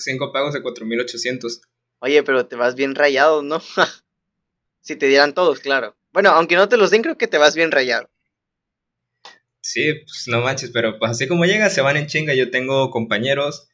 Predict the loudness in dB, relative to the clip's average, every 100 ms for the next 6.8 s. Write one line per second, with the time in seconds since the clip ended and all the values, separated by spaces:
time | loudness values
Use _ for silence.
0 | _ _ -2 0 2 0 0 -2 -2 2
1 | 2 2 2 2 2 0 -2 -6 -4 -4
2 | -2 -2 -2 -4 -10 -12 -6 -2 -2 -2
3 | 0 2 2 0 0 0 0 0 -4 -2
4 | -4 -2 -2 -2 -2 0 2 2 0 -2
5 | -4 -4 -6 -14 _ -8 -2 -2 -2 -2
6 | 0 0 -2 -4 -6 -6 -6 -6